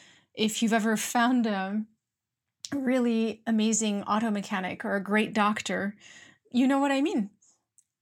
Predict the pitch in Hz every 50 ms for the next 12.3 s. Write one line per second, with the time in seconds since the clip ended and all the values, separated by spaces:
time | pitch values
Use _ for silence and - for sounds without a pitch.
0 | _ _ _ _ - 220 254 247 247 262 277 277 262 - - 233 220 226 226 247
1 | 247 - - - - 247 233 226 - 226 214 208 208 - 202 208 208 214 214 208
2 | - - 208 202 - 196 208 - - - 190 180 185 190 208 - - - - -
3 | - _ - 202 208 208 208 202 202 - - - 202 196 196 196 196 196 190 196
4 | 185 185 180 180 180 190 - - - - _ _ _ _ _ _ _ _ _ _
5 | _ _ - - 208 208 202 - - 208 196 190 185 185 180 185 185 180 - -
6 | 185 175 196 185 185 185 190 190 185 180 185 175 175 185 185 - - - - _
7 | _ _ - 202 202 208 202 196 196 - - - - 180 165 175 - - _ _
8 | _ _ _ _ _ _ _ _ _ _ _ _ _ _ _ _ _ _ _ _
9 | _ _ _ _ _ _ _ _ _ _ _ _ _ _ _ _ _ _ _ _
10 | _ - - - - - _ _ - 202 196 202 196 196 208 - - 214 208 202
11 | 196 185 185 175 196 190 - - - 190 190 180 - - - 214 208 220 226 214
12 | 190 180 170 180 226 214